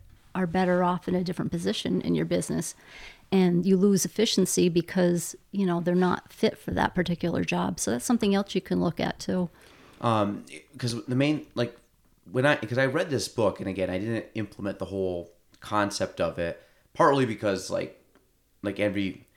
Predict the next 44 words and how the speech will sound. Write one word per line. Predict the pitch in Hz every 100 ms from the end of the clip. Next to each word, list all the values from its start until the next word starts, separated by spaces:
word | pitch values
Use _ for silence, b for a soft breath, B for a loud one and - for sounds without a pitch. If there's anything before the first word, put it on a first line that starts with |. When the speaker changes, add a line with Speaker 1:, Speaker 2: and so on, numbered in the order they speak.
| _ -
Speaker 2:
like, | 131
I |
think | 151 190
someone | - 139 135 113
needs | 110 117
someone | - 107 104
like | 98 90
you | 101
to | 95
implement | 87 90 110 107 117
it | -
versus | 104 95 95
just | 92 -
implement | - 135 202
Speaker 1:
Yeah. | 190
Speaker 2:
it. | 180
It's | 175
kinda | 117
like | 110
anything | 104 98 98 95
else, | 95
because | - 90 92 90
number | 104 101
one, | 95 98 101
you |
walk | 92 90 90
them | 90
through | 90 - 101
it, | 90
but | 90
there's | 95 87
an | -
accountability | 98 95 87 98 95
level | 87 85 -
too. | 185 196
Speaker 1:
The |
accountability | 180 - 208 233 208 202 196 190 185
is | - 165
the | -
big | 175 190 -
piece. | 185 185 - -
<laughs> | -
Speaker 2:
Yeah. | 202
Speaker 1:
Yeah. | 180